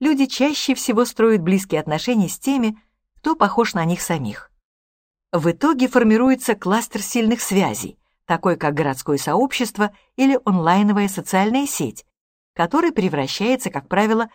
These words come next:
в сплочённую группу, не допускающую внешних связей, по сути, в однородный клан.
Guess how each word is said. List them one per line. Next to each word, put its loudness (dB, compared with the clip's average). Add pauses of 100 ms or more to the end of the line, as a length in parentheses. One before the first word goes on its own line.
(200)
в -12
сплочённую -2
группу, -4 (280)
не 2
допускающую -2
внешних -6
связей, -2
по -6
сути, -6 (540)
в 4
однородный 0
клан. -10